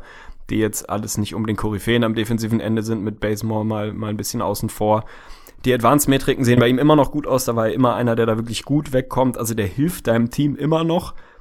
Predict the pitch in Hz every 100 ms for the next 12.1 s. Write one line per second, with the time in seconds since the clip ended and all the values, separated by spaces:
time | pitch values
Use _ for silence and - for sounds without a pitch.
0 | - - 104 123 117 117 117 117 120 120
1 | 117 117 110 110 110 113 101 107 - 113
2 | 107 - 120 127 - 123 117 120 127 113
3 | - 110 113 104 104 95 98 98 87 -
4 | 95 95 98 - 104 107 - - 104 -
5 | 113 110 107 104 113 101 - 110 101 110
6 | 113 117 120 120 - - - - 123 117
7 | 113 - 123 120 113 - 113 110 113 113
8 | 113 - 113 113 110 - - - - -
9 | - 123 117 131 127 117 113 117 127 131
10 | 117 117 107 113 117 117 117 123 113 98
11 | 110 107 110 139 - 131 127 139 131 123
12 | 127